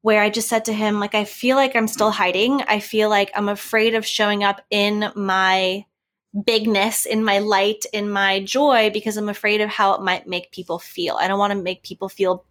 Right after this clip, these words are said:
bad about themselves. I don't want people to judge me." And he, and I've never had any experience like this. It actually made me cry <laughs> because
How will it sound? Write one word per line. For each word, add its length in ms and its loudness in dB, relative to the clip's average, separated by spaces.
bad 260 2
about 240 2
themselves. 540 2
I 60 0
don't 100 2
want 140 -2
people 200 -8
to 100 -4
judge 340 0
me." 400 -2
And 520 2
he, 600 0
and 120 0
I've 140 2
never 320 2
had 260 0
any 240 0
experience 440 -4
like 160 -6
this. 160 -6
It 80 -4
actually 280 0
made 140 0
me 80 -4
cry 380 0
<laughs> 40 2
because 760 0